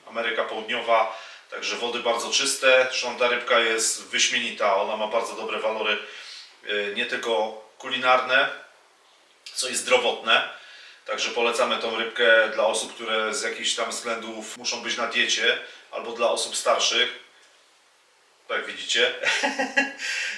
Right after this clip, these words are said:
Ja ją zmielę na szarpaku. Dodam dwa jajka do związania całości.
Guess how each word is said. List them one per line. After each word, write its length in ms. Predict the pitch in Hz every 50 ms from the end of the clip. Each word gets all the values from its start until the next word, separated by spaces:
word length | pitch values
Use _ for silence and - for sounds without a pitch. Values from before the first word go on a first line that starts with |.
| - - - -
Ja 600 | - - 131 139 143 139 135 131 110 - - - - -
ją 280 | 104 110 110 107 107 - - - -
zmielę 640 | - - - 110 120 135 139 135 120 - - - - - - - - -
na 100 | 117 120
szarpaku. 720 | - - - - - - - - - - 117 - - - - - - _ _ _ _ _ _ - - - - - _ _ -
Dodam 280 | - 123 127 127 117 -
dwa 540 | - - 123 123 123 120 113 - - - -
jajka 540 | 104 98 95 - - 113 110 - - - - - - - - _ -
do 100 | 117 113
związania 480 | - - 117 110 104 107 107 104 - -
całości. 720 | - - - - - - - - - - - - -